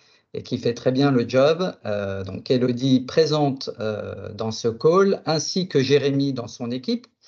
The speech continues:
euh, dont vous savez qu'il a développé au fil des ans une excellente connaissance du, du sujet hydrogène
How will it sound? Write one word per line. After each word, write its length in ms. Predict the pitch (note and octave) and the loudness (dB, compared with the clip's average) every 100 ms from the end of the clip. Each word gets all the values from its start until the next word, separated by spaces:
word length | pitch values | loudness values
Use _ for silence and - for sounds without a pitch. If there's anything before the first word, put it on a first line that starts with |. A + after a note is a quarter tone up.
| - - _ _ _ - | -20 -20 _ _ _ -8
euh, 160 | A#2 A#2 | -4 -2
dont 160 | C3 | -2
vous 120 | C3 C#3 | -2 -2
savez 360 | - C3 C#3+ | 0 2 2
qu'il 200 | C#3 B2+ | 0 0
a 60 | B2 | 0
développé 580 | B2+ C3 C3+ C3+ D3+ C#3+ | 0 0 2 0 0 -2
au 120 | C3 | -2
fil 280 | - C3 B2+ | -4 -4 0
des 240 | C3 C3 | 0 0
ans 140 | C#3+ | -2
une 140 | C3 B2+ | -2 -2
excellente 520 | C3+ - D#3+ D#3 D3+ | -4 -4 -4 -2 -2
connaissance 680 | D3+ C#3+ C3+ - D3 C#3+ A#2 | 0 2 0 -4 -6 -6 -8
du, 320 | A#2 A2+ A2 | -8 -6 -8
du 160 | A2 A#2 | -8 -12
sujet 400 | - A2+ C3+ B2 | -10 -2 0 0
hydrogène 640 | A#2+ B2 B2+ C3+ B2+ A2 | -2 0 2 4 2 -2